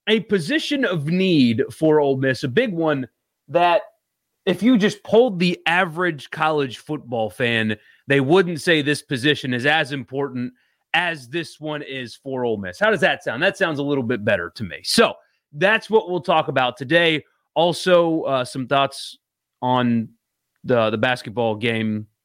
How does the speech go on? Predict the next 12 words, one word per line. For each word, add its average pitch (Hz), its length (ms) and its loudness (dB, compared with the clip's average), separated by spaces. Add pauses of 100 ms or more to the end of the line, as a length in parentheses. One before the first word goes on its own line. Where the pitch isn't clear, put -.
(1000)
if 82 360 -4
you 120 80 4
want 113 100 2
to 104 40 -4
call 117 260 2
it 104 100 -6
that, 107 280 -2
that 110 120 -2
happened 107 460 -4 (440)
over 117 220 0
the 117 80 0
weekend 110 560 0